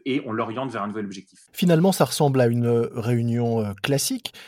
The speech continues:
Speaker 2: On arrive le matin, on est content de se retrouver, on prend un café entre collègues.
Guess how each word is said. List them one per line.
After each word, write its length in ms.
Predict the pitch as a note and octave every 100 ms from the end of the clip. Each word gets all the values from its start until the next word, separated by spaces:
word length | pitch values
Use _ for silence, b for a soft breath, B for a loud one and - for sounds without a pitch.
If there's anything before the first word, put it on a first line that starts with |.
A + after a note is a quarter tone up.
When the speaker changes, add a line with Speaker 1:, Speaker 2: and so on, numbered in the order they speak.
| B B B _
Speaker 2:
On 140 | C#3 D3
arrive 400 | D3 C#3 D#3+ D3
le 100 | C3
matin, 540 | B2+ B2 E3 F#3 G3
on 140 | D3 C#3
est 80 | C3
content 300 | C3+ A#2+ C3+
de 40 |
se 120 | B2+
retrouver, 420 | B2+ - A#2+ C3+
on 100 | C3+ A#2+
prend 220 | - A#2
un 60 |
café 300 | A#2 B2 C3+
entre 240 | A#2 - A2+
collègues. 520 | B2 A#2+ D#3+ F3+ F#3